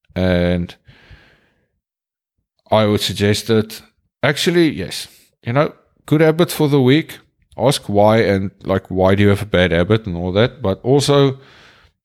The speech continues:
read the book, Start With Why. It is a, it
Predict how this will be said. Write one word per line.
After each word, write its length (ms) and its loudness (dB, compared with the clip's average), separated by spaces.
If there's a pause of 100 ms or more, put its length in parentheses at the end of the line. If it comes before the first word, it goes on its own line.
(160)
read 220 2
the 80 2
book, 260 0
Start 380 0
With 180 -2
Why. 440 0 (1400)
It 180 -2
is 220 2
a, 340 2
it 260 -6